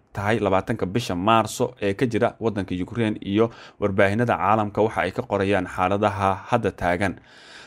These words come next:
Sawirro laga soo qaaday dayax gacmeedka waxa ay muujinayaan in Ruushka dhufeysyo waaweyn ay ka qoteen agagaarka caasimadda Ukraine ee Kyiv, iyaga oo halkaasi difaacyadaasi ugu talagalay in ay duullaano kaga qaadaan dhanka, ee, ciidamada Ukraine ee difaacaya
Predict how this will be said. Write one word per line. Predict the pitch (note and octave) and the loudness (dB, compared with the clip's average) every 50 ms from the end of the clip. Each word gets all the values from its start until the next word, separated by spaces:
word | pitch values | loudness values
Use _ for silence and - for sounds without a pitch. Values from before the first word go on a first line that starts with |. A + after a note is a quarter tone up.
| - | -12
Sawirro | - - B2+ C3 C#3 D#3+ | 0 4 4 6 6 6
laga | D#3+ D#3 D3 D#3 | 6 4 4 2
soo | D#3 - C#3+ C3 | 2 0 -2 0
qaaday | B2+ B2 A#2+ A#2+ C3 B2+ | 2 2 2 2 2 2
dayax | B2 A#2+ G#2 G#2+ | 4 2 2 2
gacmeedka | G#2+ - G2+ A2 B2+ B2+ B2 B2 - A2+ | 2 0 2 2 2 2 2 2 2 0
waxa | G#2 - G#2+ | 2 2 2
ay | G#2+ A2 G#2+ | 2 2 2
muujinayaan | G#2+ G#2+ G#2 G#2 - B2+ A#2 G#2 G2+ G#2+ A2 A#2 B2 | 0 -2 -2 -2 -2 -2 0 2 2 2 2 0 0
in | B2+ B2+ B2+ | 0 -2 -2
Ruushka | A#2 A#2+ B2+ B2 A#2+ - - A2+ | 0 2 2 0 2 0 -2 -2
dhufeysyo | G#2+ A2 G2+ - A2 G#2+ G#2 - B2+ B2 | -2 -2 0 0 0 0 2 2 2 4
waaweyn | A2+ G#2+ G#2 G#2 G#2+ A2+ C3 C3 A#2 A2 A#2 A#2+ A#2 - | 4 6 4 4 4 4 4 4 6 4 2 0 -2 -2
ay | - G2 G2+ G#2 G#2 | -2 0 0 0 -2
ka | - C#3 | -4 -8
qoteen | - - A2+ G#2+ - - A2+ G#2 G2 | -4 -4 -6 -6 -4 -4 -4 -2 -2
agagaarka | G2 G#2+ G#2+ A#2+ A2+ G2 - - F#2+ | -2 0 0 0 0 2 0 0 2
caasimadda | F2+ F#2+ F#2+ - - A2+ A#2 G#2+ G#2 G2+ | 2 2 2 2 0 0 0 0 -2 -4
Ukraine | G2 - A#2 A#2 G#2 F#2+ | -4 -2 0 0 0 0
ee | F#2 | -2
Kyiv, | - - B2 G#2+ G2+ G#2+ - - - - - - - - | -4 -2 -2 -2 -2 -2 -4 -10 -18 -20 -20 -16 -6 0
iyaga | G2 A2 A#2+ B2 A2+ A#2 | 4 6 6 6 6 2
oo | A2 - A2 G#2+ | 2 2 0 0
halkaasi | G#2+ A2+ A#2+ B2 A#2 G#2+ - - G#2+ | 2 0 0 0 0 -2 -2 -2 -4
difaacyadaasi | G2+ G#2+ G2+ - G#2+ F#2 G2 A2+ A2+ G#2+ G#2 - A2 | -4 -6 -2 -2 0 0 2 2 2 2 2 0 -2
ugu | G#2 G2 B2+ | -4 -4 -2
talagalay | B2 B2 G#2+ G#2 F#2+ G#2 G2+ A2 G#2+ - | -2 0 0 0 0 2 0 0 0 0
in | A#2 A#2 - | -2 -2 0
ay | F#2+ G#2 G2+ G2+ | 0 2 0 0
duullaano | F#2+ G2 G#2 G#2 G2+ G2+ G2+ G#2+ A2+ | -2 0 0 2 2 2 2 2 0
kaga | A2+ A2 G#2+ B2 B2 | 0 0 0 0 -2
qaadaan | - - G2+ G2 G2+ A2+ G#2+ G#2 - | 0 2 2 2 4 2 2 0 0
dhanka, | G#2+ A2 A2+ G#2+ - G#2+ G#2+ A2 - - - | -2 -2 -4 -4 -2 0 0 0 0 -2 -2
ee, | G2 G2 G2 F#2+ F#2 E2+ - - _ - | 0 2 2 2 2 0 -4 -8 _ -6
ciidamada | G2+ F#2+ G2+ G2+ G#2 A2+ A2 G#2+ G#2 - G2+ | -4 -2 -2 0 0 2 2 2 2 2 -2
Ukraine | G2 - A#2 A#2 A2 G2 - | -4 0 0 0 0 0 0
ee | - G#2 G2+ | 0 0 0
difaacaya | G2 F#2+ G#2 - - - A2+ A#2 - F#2 F#2+ G2 G#2 G#2 | 0 -2 -6 -8 0 2 2 4 4 2 2 2 2 0